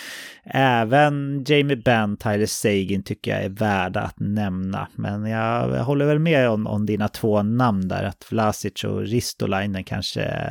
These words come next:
ligger i förarsätet för, för ligans sämsta kontrakt. Men jag skulle vilja höra hur du resonerar kring lite olika namn, Eken, innan jag bestämmer mig. Så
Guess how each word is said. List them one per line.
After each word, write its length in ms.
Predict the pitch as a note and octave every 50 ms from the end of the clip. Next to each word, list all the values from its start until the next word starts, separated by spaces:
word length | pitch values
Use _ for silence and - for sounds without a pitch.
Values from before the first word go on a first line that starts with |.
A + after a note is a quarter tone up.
| - A#2+ A#2 A#2 A#2 A#2
ligger 800 | A#2 A#2 A#2 A2+ A2 G#2 G#2+ A2 G#2+ G2+ G2 G2 G2+ G#2 G#2 G2+ - - - _
i 120 | - B2 A#2
förarsätet 960 | - - C#3 A#2+ A2+ A2+ A2+ A2 - - C#3+ C3+ B2+ A#2+ - - A2+ - -
för, 260 | - - A2 - G2 -
för 340 | - - - - G2 F#2+ G2
ligans 580 | G2+ G2 G2+ F#2+ F#2 G2 G2+ F#2+ - - -
sämsta 440 | - - A2+ G2 F#2+ F#2+ - - A2
kontrakt. 680 | - - - - - B2 B2 - - - - _ - - _ _ _ - - - - - -
Men 100 | B2 B2
jag 140 | C3 C3
skulle 180 | - - D#3 D3+
vilja 180 | D3 D3+ D3+ C#3+
höra 220 | D3+ D3+ C#3+ C#3+
hur 80 | C#3 C#3
du 200 | C#3 D3+ D3 C#3+
resonerar 460 | D3+ C#3 - - C3 A#2+ A2+ G#2+ A2+
kring 200 | - - A2 G#2+
lite 220 | G#2 G#2+ - -
olika 320 | A#2 G#2+ G#2 G#2 - A2+ G#2+
namn, 320 | G#2+ G#2+ G#2 G2+ G2+ G#2
Eken, 260 | G2+ G2 - - G#2+
innan 200 | G2 G2 G2+ G2+
jag 80 | G2+ F#2+
bestämmer 460 | - - - - A2+ F#2+ F#2+ F#2+ F#2+
mig. 120 | G2 G2+ -
Så 160 | - - G#2+